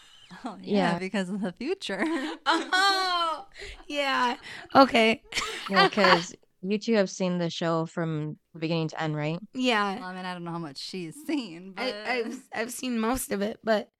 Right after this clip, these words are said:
Speaker 3: okay, it's been a while. <laughs>
Speaker 2: Yeah.
Speaker 3: That's why I'm getting the vibe.
Speaker 2: And I've,
Speaker 3: <laughs>
Speaker 2: I've seen
Speaker 1: That's why you're getting the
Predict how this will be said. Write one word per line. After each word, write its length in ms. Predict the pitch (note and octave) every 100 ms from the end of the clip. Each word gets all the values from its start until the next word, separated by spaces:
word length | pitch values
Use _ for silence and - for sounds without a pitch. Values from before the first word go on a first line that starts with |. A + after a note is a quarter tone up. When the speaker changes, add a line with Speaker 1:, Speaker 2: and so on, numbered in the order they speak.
| _ _ -
Speaker 3:
okay, 360 | B3 B3+ F#3 -
it's 200 | A3+ A3+
been 160 | A3
a 40 | A3
while. 320 | A3 A3+ C#4+ -
<laughs> 80 |
Speaker 2:
Yeah. 280 | G3+ F#3 D#3+
Speaker 3:
That's 120 | - -
why 320 | C4 B3+ A#3+
I'm 180 | A#3 A3+
getting 320 | G#3+ G#3+ G#3
the 180 | G#3+ G#3
vibe. 320 | G3+ - G#3 -
Speaker 2:
And 140 | F#3+
I've, 320 | F#3+ F#3+ F#3 E3 - - _
Speaker 3:
<laughs> 360 | - - - -
Speaker 2:
I've 240 | F#3+ F#3+
seen 340 | - F#3+ F3
Speaker 1:
That's 400 | E3 A#3 B3 -
why 160 | - -
you're 200 | D4+ D#4+
getting 340 | - D#4+ C#4
the 80 | C#4